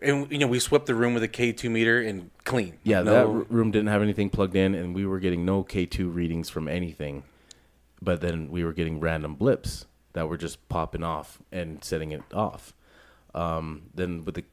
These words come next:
Speaker 2: with the Ghost Meter Pro, speaking with, uh, a couple other spirits, and then,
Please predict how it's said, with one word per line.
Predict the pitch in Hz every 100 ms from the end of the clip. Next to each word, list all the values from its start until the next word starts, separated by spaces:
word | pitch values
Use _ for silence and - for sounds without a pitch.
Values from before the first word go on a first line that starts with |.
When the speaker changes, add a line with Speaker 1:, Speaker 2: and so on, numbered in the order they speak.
| _
Speaker 2:
with | 90
the | 87
Ghost | 85 90 90
Meter | 85
Pro, | - 107 107 104
speaking | - 107 92 - 90 87
with, | 85
uh, | 82 80 78 76 76 _ _ _ -
a | -
couple | - 107 127
other | 92 90 82
spirits, | - 76 67 58 - - - _ _ _ _ _ - _
and | 90 90
then, | 87 87 82 82 82